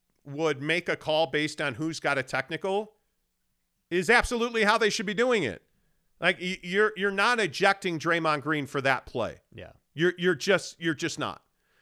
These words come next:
Speaker 1: So, it, and all the people saying that that's a biased call, it's not. It really isn't. I also think, by the way, that,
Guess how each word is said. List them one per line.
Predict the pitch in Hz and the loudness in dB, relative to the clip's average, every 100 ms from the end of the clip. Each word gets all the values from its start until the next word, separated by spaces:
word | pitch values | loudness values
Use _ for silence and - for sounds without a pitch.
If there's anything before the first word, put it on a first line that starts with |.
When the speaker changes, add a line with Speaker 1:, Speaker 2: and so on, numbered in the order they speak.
| _ | _
Speaker 1:
So, | - 185 170 160 151 | -4 2 6 6 4
it, | 180 190 190 | 2 2 4
and | 180 | 6
all | 196 240 | 6 6
the | 190 | 2
people | 220 - 180 | -4 -4 -2
saying | 196 190 | 0 0
that | 170 160 | 0 0
that's | 160 165 | -2 -2
a | |
biased | 147 151 147 139 | 0 4 2 2
call, | 151 143 139 | 2 2 0
it's | 123 120 117 | -2 -6 -6
not. | 87 50 - _ - - _ _ | -8 -10 -20 _ -20 -20 _ _
It | 165 175 | 2 2
really | 170 165 147 | 2 2 2
isn't. | 143 120 90 - | 2 0 -6 4
I | 165 185 | 6 8
also | 226 233 233 | 6 4 0
think, | 214 202 180 | 2 0 0
by | 190 165 | 0 2
the | 156 | 2
way, | 156 156 | 2 2
that, | 147 143 | 2 0